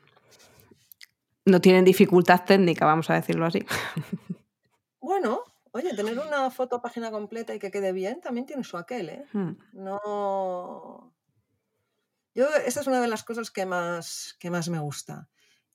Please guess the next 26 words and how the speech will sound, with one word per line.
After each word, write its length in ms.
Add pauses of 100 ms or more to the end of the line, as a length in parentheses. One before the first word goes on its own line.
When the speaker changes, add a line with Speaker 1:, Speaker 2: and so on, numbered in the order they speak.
Speaker 2:
al, 320
al 120
haber 220
cambiado 500
de 140
formato, 500
¿no? 180
Yo 140
al 80
principio 460
hacía 260
los 140
diarios 400
con 120
fotos 260
muy 120
pequeñas 680 (800)
y, 280
y 80
muy 140
malas, 600
muy 120
malas, 260
muy 100
Speaker 1:
<laughs> 0
Speaker 2:
malas. 380